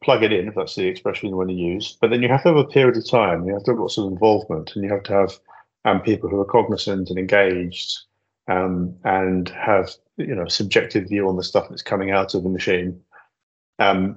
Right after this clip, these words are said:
and decision making. So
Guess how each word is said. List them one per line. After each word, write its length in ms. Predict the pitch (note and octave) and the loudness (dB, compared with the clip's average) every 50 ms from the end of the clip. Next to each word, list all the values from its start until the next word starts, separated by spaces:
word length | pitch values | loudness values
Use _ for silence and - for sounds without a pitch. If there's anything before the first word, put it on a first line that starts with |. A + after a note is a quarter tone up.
| - | -6
and 200 | - A#2 G#2 F#2+ | -4 -2 -2 -2
decision 420 | F#2 G2 - - A2 F#2 G2+ F#2+ F#2+ | -2 -2 0 0 0 0 0 -2 0
making. 380 | F2+ F2 F2+ - - - - - _ - - _ _ _ _ _ _ _ _ _ _ _ _ _ _ _ _ _ _ _ _ _ _ _ _ _ _ _ _ _ _ _ _ _ - | 0 -2 -2 -4 -8 -12 -14 -16 _ -20 -20 _ _ _ _ _ _ _ _ _ _ _ _ _ _ _ _ _ _ _ _ _ _ _ _ _ _ _ _ _ _ _ _ _ 4
So 460 | D3+ D3 D3 C#3+ C#3+ C#3 C#3 D3 D#3+ | 6 8 8 8 8 8 6 6 4